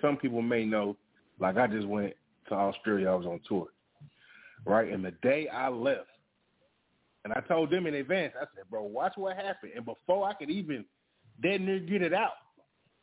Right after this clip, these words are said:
boom. I, uh,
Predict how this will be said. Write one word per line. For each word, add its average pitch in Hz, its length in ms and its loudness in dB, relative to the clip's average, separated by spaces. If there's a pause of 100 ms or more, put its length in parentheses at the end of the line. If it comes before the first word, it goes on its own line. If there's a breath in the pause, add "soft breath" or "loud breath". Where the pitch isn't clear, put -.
(680)
boom. 131 380 2 (840)
I, 120 100 2
uh, 113 680 2